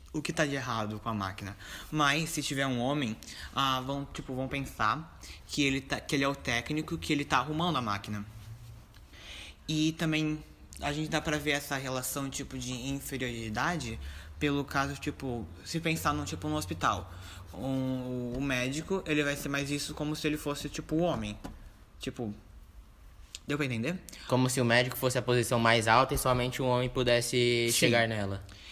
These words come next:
Speaker 1: E a enfermeira seria a mulher.
Speaker 2: E isso, querendo ou não, é um sistema machista, por causa que é como se eles dissessem que uma mulher não pode fazer a mesma coisa que um homem, sendo que todas as mulheres têm capacidade para isso.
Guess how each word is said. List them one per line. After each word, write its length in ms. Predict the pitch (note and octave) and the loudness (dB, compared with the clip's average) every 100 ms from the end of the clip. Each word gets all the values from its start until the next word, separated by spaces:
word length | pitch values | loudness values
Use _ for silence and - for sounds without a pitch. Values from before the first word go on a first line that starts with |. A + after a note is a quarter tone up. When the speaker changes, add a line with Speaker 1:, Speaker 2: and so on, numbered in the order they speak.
| - - | -16 -2
Speaker 1:
E 380 | D#3 D#3 C#3+ C#3+ - - - - - - - - | 4 6 4 0 -8 -18 -18 -18 -18 -20 -20 -6
a 240 | D3 D3 C#3+ | 0 2 2
enfermeira 460 | D3 E3 D3 C#3 | 0 0 2 0
seria 300 | D#3+ E3 D3+ | 0 0 0
a 20 | D#3 | 2
mulher. 360 | F3+ B2 F#2+ - - - - - - - - - - | 2 2 -2 -12 -20 -20 -20 -20 -20 -20 -20 -18 0
Speaker 2:
E 300 | C#3+ D3 D3 | 6 6 6
isso, 160 | D3 E3 | 4 4
querendo 360 | D#3 C3 A#2+ | 4 6 6
ou 80 | A2 | 4
não, 280 | G#2 B2+ B2 | 6 6 6
é 40 | A2 | 4
um 20 | |
sistema 380 | - - A#2 A#2 | 0 2 4 4
machista, 580 | A#2+ C3 - B2+ B2 | 2 2 2 2 2
por 180 | G#2 G#2+ | -2 0
causa 220 | G#2 G#2+ | 4 4
que 320 | G#2 A#2 A2 G#2+ | 4 0 2 2
é 120 | A2 | 2
como 180 | B2+ C#3 | 2 2
se 80 | C#3 | 0
eles 100 | C3 | 0
dissessem 420 | B2+ C3 A2+ - | 2 4 4 2
que 60 | |
uma 120 | B2 A#2 | 0 2
mulher 280 | A#2 A2+ | 6 6
não 80 | A#2 | 4
pode 200 | A#2+ A#2+ | 2 0
fazer 220 | - B2 | 2 0
a 40 | A#2+ | 2
mesma 260 | A#2+ A#2+ | 0 0
coisa 240 | A#2 A#2+ A#2+ | 2 2 2
que 120 | B2 | 0
um 100 | C3+ | 0
homem, 300 | B2 G#2+ G#2 | 2 4 2
sendo 240 | - G#2+ | 0 -2
que 320 | G#2 A2 A2 G2+ | 0 2 2 0
todas 180 | A2 A2 | 0 0
as 60 | |
mulheres 220 | A2+ A2 | 0 -2
têm 100 | - | -2
capacidade 540 | A2+ A#2 A2+ A#2+ A2+ A2+ | -2 0 0 0 0 0
para 200 | C3 B2+ | 0 0
isso. 360 | B2 G#2 - | 0 -4 -6